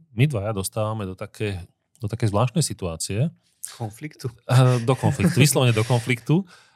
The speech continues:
Speaker 1: Eh, do takého, s-, asi z tvojej strany riadeného konfliktu,
Speaker 2: Hej,
Speaker 1: kedy
Speaker 2: hej.
Speaker 1: sa staviaš na stranu koncového klienta alebo aj oknára niekedy proti našej firme,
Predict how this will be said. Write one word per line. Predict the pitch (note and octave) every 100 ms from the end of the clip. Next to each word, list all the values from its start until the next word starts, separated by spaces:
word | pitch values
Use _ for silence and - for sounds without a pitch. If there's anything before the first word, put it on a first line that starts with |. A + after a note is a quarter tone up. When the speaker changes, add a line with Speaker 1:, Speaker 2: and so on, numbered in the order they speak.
| _
Speaker 1:
Eh, | G#2 G2+ G2+
do | A2 A2+
takého, | A#2+ - A2+ A2 G2 - _ _ _ _ _ _ _ _ _ - _ _
s-, | -
asi | D#3 D3
z | C#3+
tvojej | C3 B2
strany | - A#2+ A2
riadeného | G2 G#2 G#2+ G2+
konfliktu, | G2 F#2 E2+ G2 - C3 D#3 _ - -
Speaker 2:
Hej, | G#2
Speaker 1:
kedy | G#2+ A#2
Speaker 2:
hej. |
Speaker 1:
sa | - G#2+ -
staviaš | - - G#2+ B2 C3 A#2 -
na | G#2
stranu | A2 - A#2+ A#2 G2+ F2+ - _ _ _ _ _ _ _ _ _ _ _ _ _
koncového | - A#2 C3 D#3 D#3 D#3
klienta | A#2 G2 F2+ F2+ G#2+ -
alebo | F#2 G#2 A#2+
aj | A#2+ -
oknára | F2 - F#2 F#2 F#2
niekedy | F2+ F#2 - G2 A2+ D3+ _ _ _ _ _
proti | - B2+ C#3
našej | A2 G#2 G#2+
firme, | - F2+ D#2+ E2+